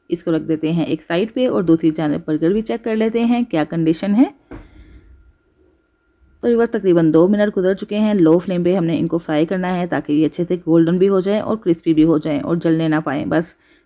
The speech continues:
ये हमारे तैयार हो चुके हैं। दूसरी साइड को भी चंद सेकंड्स के लिए हमने फ्राई कर लेना है और इस तरह ये बन बर्गर्स को निकाल लेते हैं बाहर। तो चलिए बस सारी ही चीज़ें हमारी तैयार हो चुकी हैं। ये देखिए सैलड भी हमने काट लिया है जिसमें खीरे हैं,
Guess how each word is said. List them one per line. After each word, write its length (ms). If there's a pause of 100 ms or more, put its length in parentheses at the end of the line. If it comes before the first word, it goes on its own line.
ये 100
हमारे 260
तैयार 320
हो 140
चुके 240
हैं। 200
दूसरी 260
साइड 220
को 120
भी 80
चंद 240
सेकंड्स 320
के 100
लिए 140
हमने 200
फ्राई 260
कर 160
लेना 280
है 200
और 200
इस 160
तरह 120
ये 180
बन 220
बर्गर्स 320
को 100
निकाल 300
लेते 280
हैं 200
बाहर। 320 (1200)
तो 60
चलिए 320
बस 200
सारी 260
ही 120
चीज़ें 260
हमारी 320
तैयार 340
हो 180
चुकी 280
हैं। 160
ये 140
देखिए 300
सैलड 320
भी 80
हमने 240
काट 260
लिया 220
है 200
जिसमें 320
खीरे 340
हैं, 300